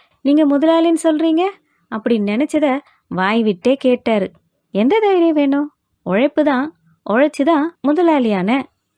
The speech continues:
என் ரத்தத்தை வியர்வையாக்கி உழைச்சு முன்னேறி இருக்கேன். உங்களை போல,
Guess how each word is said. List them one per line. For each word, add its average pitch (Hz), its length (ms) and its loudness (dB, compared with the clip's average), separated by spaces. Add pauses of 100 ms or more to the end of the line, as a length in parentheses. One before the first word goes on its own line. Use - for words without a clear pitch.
(120)
என் 185 220 -2
ரத்தத்தை 233 400 -2
வியர்வையாக்கி 247 840 0 (420)
உழைச்சு 269 440 2
முன்னேறி 262 420 2
இருக்கேன். 185 300 -4 (380)
உங்களை 294 260 2
போல, 311 220 0